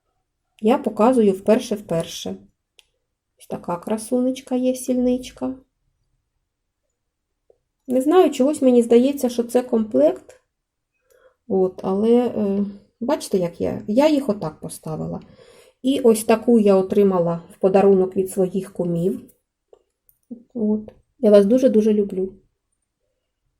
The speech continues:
Це як у мам. Ось. Його називають, е, тюлень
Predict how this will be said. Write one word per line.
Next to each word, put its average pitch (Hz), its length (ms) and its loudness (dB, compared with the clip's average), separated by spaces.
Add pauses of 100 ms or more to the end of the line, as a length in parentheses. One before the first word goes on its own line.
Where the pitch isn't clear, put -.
(400)
Це - 140 4
як 240 220 8
у 254 80 6
мам. 185 340 -2 (1700)
Ось. 202 400 -6
Його 220 260 8
називають, 220 680 8
е, 208 240 8
тюлень 285 560 8